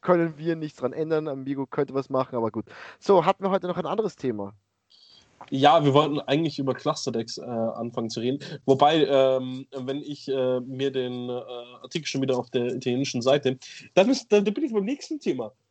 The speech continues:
Speaker 2: Die Italiener pflegen wenigstens ihre Internetseite. Die F O W Systems Seite in Italien, die läuft wenigstens und da kommen wenigstens noch Artikel. Also über die Qualität der Artikel kann man sich jetzt, äh, aufregen, ja, wie man möchte.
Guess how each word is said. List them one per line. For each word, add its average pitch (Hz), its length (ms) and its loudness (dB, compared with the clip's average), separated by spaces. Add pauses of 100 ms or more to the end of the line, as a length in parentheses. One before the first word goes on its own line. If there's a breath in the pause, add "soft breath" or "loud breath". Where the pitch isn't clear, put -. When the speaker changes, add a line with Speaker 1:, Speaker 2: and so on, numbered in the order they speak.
(160)
Speaker 2:
Die 175 80 -8
Italiener 226 500 -4 (680)
pflegen 262 500 4
wenigstens 254 460 2
ihre 247 200 -6
Internetseite. 175 840 -6 (2250)
Die 170 120 -4
F 240 120 -2
O 220 80 -2
W 233 100 -2
Systems - 460 -8
Seite 139 280 0
in 135 240 -4
Italien, 208 420 -2
die 147 80 -2
läuft 185 320 2
wenigstens 151 420 -4
und 139 60 -10
da 143 80 2
kommen 185 260 0
wenigstens 196 360 -2
noch 170 100 0
Artikel. 196 460 2 (280 soft breath)
Also 156 160 4
über 165 140 4
die 160 80 2
Qualität 165 500 2
der 175 80 4
Artikel 175 300 -4
kann 175 140 -6
man 165 100 0
sich 160 120 -8
jetzt, 147 140 -6
äh, 135 540 0
aufregen, 139 480 -2
ja, 147 200 -2
wie 143 80 -6
man 127 140 -2
möchte. 151 360 -6